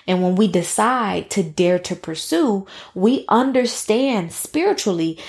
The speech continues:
that there will be spiritual checkpoints. There will be tests.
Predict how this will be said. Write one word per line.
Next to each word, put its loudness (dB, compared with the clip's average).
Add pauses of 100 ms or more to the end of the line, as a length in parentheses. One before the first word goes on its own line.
(140)
that 2
there 4
will 2
be 0 (240)
spiritual -2
checkpoints. -6
There 2
will 4
be -2
tests. -4